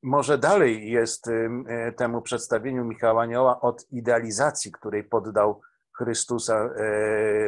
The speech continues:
Buonarroti, ale niemniej jednak złagodził jakby ten efekt,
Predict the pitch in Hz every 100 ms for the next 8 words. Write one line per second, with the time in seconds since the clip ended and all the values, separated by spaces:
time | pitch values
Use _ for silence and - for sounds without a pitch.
0 | 104 98 117 113 110 101 - - 101 117
1 | 120 _ _ _ _ _ _ _ - -
2 | 120 120 120 123 156 165 123 113 101 92
3 | 90 113 139 - _ _ - 104 135 135
4 | 139 185 113 104 104 98 107 113 135 117
5 | 113 123 139 143 - 101 117 - -